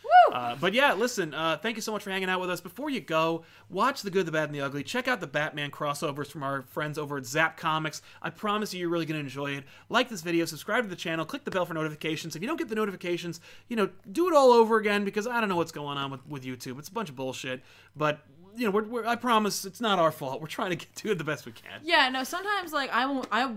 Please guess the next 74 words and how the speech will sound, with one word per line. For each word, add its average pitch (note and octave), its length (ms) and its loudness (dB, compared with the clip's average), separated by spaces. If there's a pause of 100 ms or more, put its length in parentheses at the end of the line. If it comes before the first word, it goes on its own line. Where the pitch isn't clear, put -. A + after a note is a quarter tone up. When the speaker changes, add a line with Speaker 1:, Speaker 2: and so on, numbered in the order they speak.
(100)
Speaker 1:
don't A3+ 200 -2
get G#3+ 140 -4
notifications G3+ 540 -8
when F#3 100 -8
Elseworlds G#3+ 380 -10
goes D#3+ 180 -10
live D#3 260 -4
until E3 180 -10
I E3+ 80 -6
open E3+ 180 -10
up E3+ 100 -14
the F#3+ 100 -14
YouTube A3 260 -8
app. E3 80 -2
Speaker 2:
No, A3+ 60 6
you B3 140 6
have A3+ 220 6
to A3+ 80 0
open A3 260 6
the F#3+ 120 0
YouTube F#3 320 -2
app, C3+ 280 0
and C#3+ 80 -4
it's C#4 80 2 (100)
like, - 0 -
Speaker 1:
Sometimes. D#3 440 0 (120)
Speaker 2:
yeah, G#3 260 4
I G3 160 6
do. F#3+ 380 2
I F3+ 140 4
do G3 120 4
every F#3 160 4
time, F3 380 -4
which C#3 160 -12
is - 180 -12 (540)
just D#3+ 260 -12
garbage. B2+ 600 -4 (240)
Uh, B2+ 120 -4
Fat F#3 180 4
Snorlax F#3 320 2
just - 180 -10
helped D3 180 -4
us C3 100 -8
out C#3+ 80 -2
in C3 60 -8
the C3 60 -10
super A#5+ 180 -2
chat C#4 220 6
in B3 60 2
a A#3 60 0
big G#3+ 100 2
Speaker 1:
Oh. - 20 -2
Speaker 2:
bad C3 160 -2
way. C3+ 160 -2
It C3 80 -6
says, D3 120 -8
"Thank A#3 160 -2
you G3 60 -4
so A3+ 200 0
much." A#3 200 2 (200)
Thank C4+ 180 0
you, D#4 180 2
man. C#4+ 280 2
You F#4+ 160 2
know, B3 40 -8 (140)
well, C#4 160 4
thank F4+ 260 -2
you F4 60 -2
so F4 200 -2
much F#4+ 180 0
for E4 80 -8
saying D#4 320 -4
so, G3 180 -2
man. E3+ 220 -2